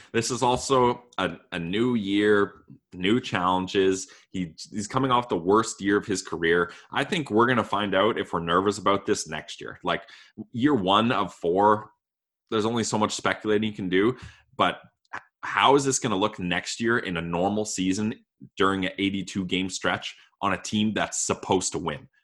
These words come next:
That's when we're gonna find out, is this our guy? Did we overpay for him? Did we give him way too much money for way too much time? I'm not there yet, but, uh, it's, it's not looking great. I'll say, I'll say that for sure. Like, it's definitely not a win. Like, I'm definitely not like,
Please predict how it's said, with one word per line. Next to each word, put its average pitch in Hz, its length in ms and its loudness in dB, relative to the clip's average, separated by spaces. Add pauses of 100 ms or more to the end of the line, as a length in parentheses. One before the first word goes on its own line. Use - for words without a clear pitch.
(140)
That's 147 280 2
when 127 180 2
we're 98 80 2
gonna 98 180 2
find 90 340 -2
out, 82 220 0
is 90 200 2
this 87 200 -2
our 85 140 2
guy? 80 460 0
Did 90 140 2
we 87 140 0
overpay 85 440 0
for 85 240 -2
him? 80 100 -6 (320)
Did 113 160 2
we 98 120 -4
give 95 200 2
him 92 220 -2 (160)
way 95 180 4
too 98 140 -8
much 87 240 -4
money 85 240 -4
for 80 380 -2
way 87 120 2
too 85 140 -6
much 78 220 -8
time? 80 260 -6 (320)
I'm 131 160 2
not 143 220 2
there 120 360 2
yet, 90 400 -2 (400)
but, 90 380 0
uh, 90 300 2 (400)
it's, - 340 -14
it's 98 140 -12
not 120 140 0
looking 101 220 -6
great. 82 320 -2
I'll 82 140 -2
say, - 180 -6
I'll 90 120 -2
say 107 200 2
that 92 240 2
for 85 80 -8
sure. 82 180 -4
Like, 104 180 0
it's 113 120 0
definitely 139 300 2
not 101 240 2
a - 20 0
win. 90 400 -2
Like, 92 140 2
I'm 95 100 -2
definitely 98 320 0
not 92 300 2
like, 78 240 -6